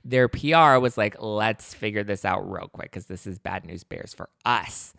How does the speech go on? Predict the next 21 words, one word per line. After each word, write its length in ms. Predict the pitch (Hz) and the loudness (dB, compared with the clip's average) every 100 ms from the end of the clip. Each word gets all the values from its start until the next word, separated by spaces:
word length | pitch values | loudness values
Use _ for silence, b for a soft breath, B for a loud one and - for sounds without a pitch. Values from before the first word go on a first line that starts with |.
| _ | _
This 200 | 98 98 | -8 -8
is 60 | - | -8
gonna 200 | 98 92 | -10 -10
come 240 | - 101 | -8 -6
back 260 | 98 101 101 | -2 -2 -2
on 140 | 98 | -6
us, 240 | 95 95 95 | -4 -6 -6
and 80 | 85 | -10
it's 160 | 82 | -8
not 360 | 85 85 110 - - | -8 -2 0 -2 -2
gonna 260 | 123 117 | 0 2
look 200 | 117 113 | 0 -2
good." 360 | - 82 71 - B B B B B 151 | -6 -6 -6 -12 B B B B B 2
After 280 | 139 - | 2 2
The 140 | 147 151 | 0 4
Irishman 800 | 135 127 123 131 123 120 123 - - | 4 4 2 -2 0 0 -2 -8 -6
is 200 | 117 120 | -6 -2
when 260 | 123 117 - | -2 -2 -4
all 500 | 101 110 110 107 110 | 0 4 4 4 2
of 540 | - 117 101 110 110 110 | -2 -6 -8 -12 -16 -6
the 800 | 104 101 101 98 98 - - | -4 -2 -4 -4 -6 -10 -18